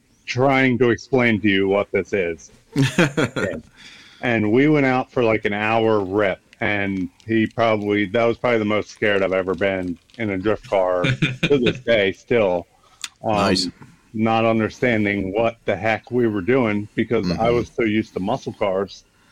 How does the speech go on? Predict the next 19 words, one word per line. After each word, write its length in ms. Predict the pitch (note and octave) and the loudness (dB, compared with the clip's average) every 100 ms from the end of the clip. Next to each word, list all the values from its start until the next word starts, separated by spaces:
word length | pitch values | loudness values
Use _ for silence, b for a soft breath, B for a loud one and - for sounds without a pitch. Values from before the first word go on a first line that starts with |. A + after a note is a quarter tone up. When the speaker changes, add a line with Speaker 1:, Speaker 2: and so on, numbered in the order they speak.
| b b | b b
Speaker 1:
and 340 | A#2+ G#2 G2+ G2 | -6 -4 -2 -2
my 180 | G2 | -2
dad 400 | G2 F#2+ C3+ A2+ | 0 2 2 0
would 160 | F2+ E2+ - - B2 | -4 -10 -14 -20 -10
rip 340 | G#2+ A2 - | -2 -2 -2
on 140 | G2+ G2+ | -4 -2
'em 120 | G#2 | -2
all 180 | G2+ F#2 | -2 -2
the 60 | |
time. 260 | B2+ A#2+ G2 | -2 -2 -2
The 100 | F2 | -4
thing 260 | A#2 A2+ G2+ | -4 -2 -4
was, 120 | F2 | -4
like, 200 | F#2 - _ _ | -6 -6 _ _
five 360 | - - F#2+ F#2 | -14 -6 -6 -4
hundred 200 | G#2 F#2 | -6 -4
horsepower 600 | G2+ G#2+ - G2+ F#2+ F2+ | -4 -4 -4 -4 -2 -2
at 100 | F2 | -2
least. 340 | G#2 A2+ - | 0 -2 -4